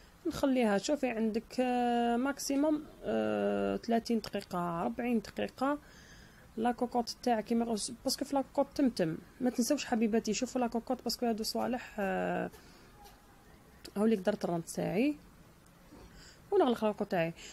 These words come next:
لا كوكوط تاعي. كيما قلت لكم حبيباتي، ما تنساوش، شوفوا اشاك ف-، اشاك فوا نقوا الكوكوطه في، آه، وين الصفاره، شدي عفسه ولا هكا عفسه كيما يقولوا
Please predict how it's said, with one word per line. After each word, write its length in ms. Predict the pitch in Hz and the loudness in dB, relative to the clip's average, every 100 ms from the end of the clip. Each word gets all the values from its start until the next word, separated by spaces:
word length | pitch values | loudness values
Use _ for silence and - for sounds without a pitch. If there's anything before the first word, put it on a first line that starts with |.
| - | -6
لا 120 | 220 220 | 0 2
كوكوط 320 | - 208 202 | 0 -6 -6
تاعي. 380 | - 185 247 349 - - | -4 -2 -2 -2 -6 2
كيما 160 | 339 359 | 4 6
قلت 180 | 320 | 4
لكم 160 | - 247 | 0 -2
حبيباتي، 400 | - 233 220 220 | 2 2 2 2
ما 80 | 240 | 2
تنساوش، 580 | 247 226 285 240 - 240 208 | 2 2 2 2 0 2 0
شوفوا 380 | - 269 233 - | 0 -2 0 0
اشاك 240 | 233 269 | 0 -2
ف-، 220 | - - 285 | -4 -8 -4
اشاك 380 | 233 - 240 | -2 -2 -6
فوا 200 | - 294 | -2 2
نقوا 340 | 262 262 - 254 | 2 0 -2 -2
الكوكوطه 600 | 233 233 240 226 294 320 | 0 -2 -2 2 4 2
في، 260 | - - 240 226 214 208 196 190 - - - - | 0 -2 2 6 6 8 6 4 -6 -20 -16 0
آه، 120 | 208 | 4
وين 220 | 214 294 | 6 6
الصفاره، 680 | 262 - 214 - 202 175 165 | 6 4 0 0 4 4 4
شدي 400 | 170 - 202 226 | 2 0 2 2
عفسه 400 | 214 214 - 220 | 2 0 2 4
ولا 380 | 214 214 214 208 | 4 2 2 0
هكا 200 | 214 214 196 190 180 - 175 | 0 2 4 4 4 2 0
عفسه 240 | 202 220 | -2 -2
كيما 200 | 220 208 | 0 -2
يقولوا 280 | 202 196 | 2 2